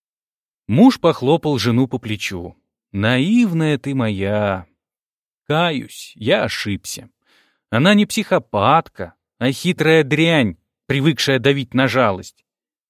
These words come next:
Конечно, очень удобно сюда поужинать забежать, не самой же у плиты стоять. Да и деньги на продукты тратить надо, а ты бесплатно котлеток положишь, сопли вытрешь,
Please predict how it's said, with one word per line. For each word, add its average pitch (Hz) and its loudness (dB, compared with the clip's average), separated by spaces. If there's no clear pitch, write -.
Конечно, 196 2
очень 220 0
удобно 127 0
сюда 117 0
поужинать 104 -2
забежать, 113 -6
не 160 6
самой 107 0
же 226 0
у 220 -2
плиты 190 -6
стоять. - -12
Да 135 -2
и 131 0
деньги 147 4
на 208 2
продукты 170 -2
тратить 135 -4
надо, 123 -2
а 240 -4
ты 320 -2
бесплатно 180 2
котлеток 151 -4
положишь, 127 -4
сопли 165 2
вытрешь, 139 -4